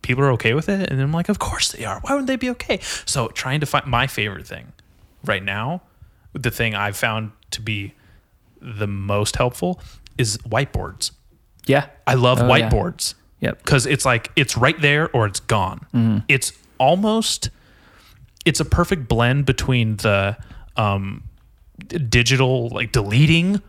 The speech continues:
Speaker 1: concept, 'cause it's like, I could erase this very swiftly.
Speaker 2: Yeah.
Speaker 1: But I'm also having an analog moment where I'm writing this down and it's coming out of the pen and I'm remembering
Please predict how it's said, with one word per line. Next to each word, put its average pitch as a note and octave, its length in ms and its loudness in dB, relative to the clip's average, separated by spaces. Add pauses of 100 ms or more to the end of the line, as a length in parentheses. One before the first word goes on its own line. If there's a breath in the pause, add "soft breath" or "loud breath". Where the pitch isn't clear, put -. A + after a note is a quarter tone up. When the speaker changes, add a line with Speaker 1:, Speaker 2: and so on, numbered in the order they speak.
(340)
Speaker 1:
concept, F#3+ 480 2
'cause D3 120 2
it's - 80 -2
like, A#2 160 0
I C3+ 100 2
could - 140 0
erase A#2+ 260 2
this G#2 180 -2
very A2 560 2
swiftly. - 440 -6 (120)
Speaker 2:
Yeah. - 240 -2 (220)
Speaker 1:
But A2+ 300 4
I'm C3 160 2
also B2+ 420 0 (480)
having B2 320 0
an G#2+ 120 0
analog C3+ 440 2
moment G#2 340 0 (260 loud breath)
where G#2 120 4
I'm F#2 140 -2
writing G#2 360 2
this E3+ 160 2
down G2+ 380 0 (300 loud breath)
and G#2+ 120 0
it's F#2 220 -6 (240)
coming C3+ 240 2
out D#3 80 2
of D#3 60 -2
the C3+ 40 -8
pen A2+ 200 -2
and - 120 -16
I'm G2 100 -8 (140)
remembering D3 600 0